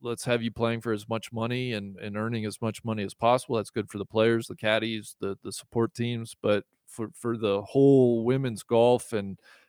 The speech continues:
trying to bring new fans and, and really telling stories and showcasing more and more players, uh,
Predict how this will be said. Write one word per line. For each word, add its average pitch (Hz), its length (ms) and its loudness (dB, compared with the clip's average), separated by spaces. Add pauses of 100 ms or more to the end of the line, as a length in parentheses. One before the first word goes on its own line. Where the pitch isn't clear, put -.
(120)
trying 135 220 4
to 123 80 4
bring 123 240 0
new 120 140 0
fans 123 560 0
and, 98 220 -8
and 104 220 -10
really 120 560 2
telling 123 360 0
stories 120 760 2
and 95 240 -10
showcasing 117 720 -4
more 113 260 0
and 113 100 -4
more 110 160 0
players, 113 640 -2 (640)
uh, - 60 -12